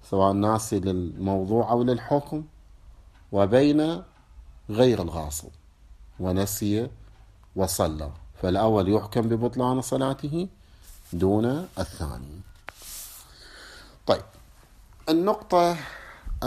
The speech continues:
الرابعة، إذا فرض أن الشخص كان جاهلاً بالحكم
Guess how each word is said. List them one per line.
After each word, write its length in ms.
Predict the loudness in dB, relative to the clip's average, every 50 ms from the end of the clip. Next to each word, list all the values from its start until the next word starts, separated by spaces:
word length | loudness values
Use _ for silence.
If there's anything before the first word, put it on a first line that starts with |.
| 6 6 6 6 2 0 -4 -10 -18 -20 _ _ _ -20 -20 -20 -12 -6 0
الرابعة، 760 | 4 6 6 6 6 6 4 2 2 2 2 2 2 2 0 -4 -10 -18 -20 -20 -20 -20 -20 -20 -20 -20 -20 -20 -20 -20 -20 -20 -20 -20 -20 -20 -20 -20 -20 -20 -16 -6 0
إذا 240 | 4 8 8 8 8
فرض 400 | 6 2 0 2 2 4 4 4
أن 400 | 4 2 2 2 0 0 0 0
الشخص 520 | 0 -2 -4 -2 -2 -2 -2 -2 -2 -4 -4
كان 480 | -4 -2 -2 0 0 2 0 0 0
جاهلاً 640 | 2 4 6 6 6 4 2 0 0 0 2 2 0
بالحكم 580 | 0 0 -2 -2 -2 -4 -4 -4 -4 -6 -12